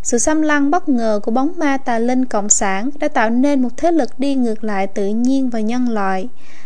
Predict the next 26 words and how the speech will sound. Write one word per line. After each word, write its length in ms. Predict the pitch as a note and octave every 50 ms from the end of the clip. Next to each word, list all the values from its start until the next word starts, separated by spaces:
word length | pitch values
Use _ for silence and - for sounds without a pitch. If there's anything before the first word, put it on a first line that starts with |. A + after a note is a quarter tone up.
| - - -
gây 160 | - D#4 D#4+ D#4
ra 160 | D4 D#4+ D4+
những 260 | C#4 B3+ A#3+ B3 B3
nỗi 180 | A#3 G3+ G3+ B3+
thống 220 | - C#4+ C#4 F4+ F#4+ -
khổ 280 | - A#3+ G#3+ G3 A3 A#3+
và 80 | B3+ A3+
bi 180 | G#3+ C4 C4+
kịch 240 | B3+ - A#3+ G#3+ - -
vô 300 | A3+ A#3 C4 C4+ C4 B3
bờ 200 | A3 A3+ G#3 G3+
bến. 320 | G3 A3 A3+ B3 C4+ F4 F#4+ - - - - - - - - - -
Nó 100 | F4 F4
cũng 240 | - - B3+ C4+
đã 160 | C4 A#3+ A3 A3+
đẩy 180 | A3+ G#3+ A3
nền 320 | B3 C4+ C#4+ B3+ A#3 A3+ A3+
văn 220 | C#4 C#4+ C#4 C4+
minh 120 | C#4 C#4
nhân 280 | C4 C4 C#4 C#4 C4+ B3+
loại 260 | A#3 G#3+ G3+ G3 G3+
đến 400 | G3+ G3+ A#3 B3 C4+ E4 E4+ D#4 C#4
bên 260 | C#4 C#4 C#4 C4 A#3+
bờ 240 | A#3 A#3 A3 G#3+ G#3
hủy 320 | G#3 F#3+ G3+ G#3+ G3+ A#3 B3
diệt. 240 | B3 A#3 A3+ G3+